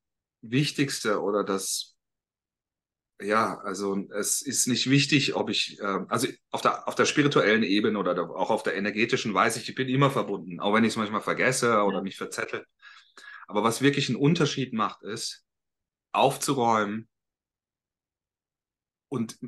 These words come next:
Speaker 1: plötzlich mehr Energie zur Verfügung zu haben.
Speaker 2: Ja.
Speaker 1: Und mehr Energie, das ist so, so ein bisschen schwammiges Wort, aber ich meine damit,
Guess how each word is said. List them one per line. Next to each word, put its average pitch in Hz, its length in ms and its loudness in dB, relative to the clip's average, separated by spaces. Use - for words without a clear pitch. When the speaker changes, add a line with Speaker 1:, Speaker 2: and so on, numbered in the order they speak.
Speaker 1:
plötzlich 120 320 -2
mehr 110 180 2
Energie 104 300 0
zur 143 140 0
Verfügung 104 400 -6
zu 95 160 -4
haben. 92 320 -6
Speaker 2:
Ja. 185 240 -8
Speaker 1:
Und 98 120 -6
mehr 98 160 2
Energie, 110 360 4
das 123 140 4
ist 120 120 0
so, 117 200 0
so 101 220 -2
ein 101 80 -4
bisschen 107 300 -4
schwammiges 113 480 2
Wort, 151 240 4
aber 98 160 2
ich 95 120 -6
meine 107 160 -2
damit, 110 260 -6